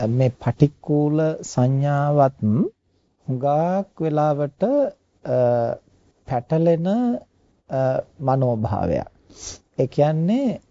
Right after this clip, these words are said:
ද්වේෂයයි පටික්කුල භාවයයි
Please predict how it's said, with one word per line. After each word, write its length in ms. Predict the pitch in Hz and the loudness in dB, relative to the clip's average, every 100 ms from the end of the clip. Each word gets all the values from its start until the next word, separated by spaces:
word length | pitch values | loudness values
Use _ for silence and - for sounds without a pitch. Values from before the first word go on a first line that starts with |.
| _ 139 110 | _ -4 -2
ද්වේෂයයි 960 | 117 139 156 160 - 175 202 226 262 | 0 0 2 0 -2 -2 0 0 -2
පටික්කුල 760 | - 127 123 147 - 160 165 170 | 0 0 2 -2 -2 -2 0 2
භාවයයි 720 | 143 160 165 175 185 214 240 | 0 0 0 0 -2 0 0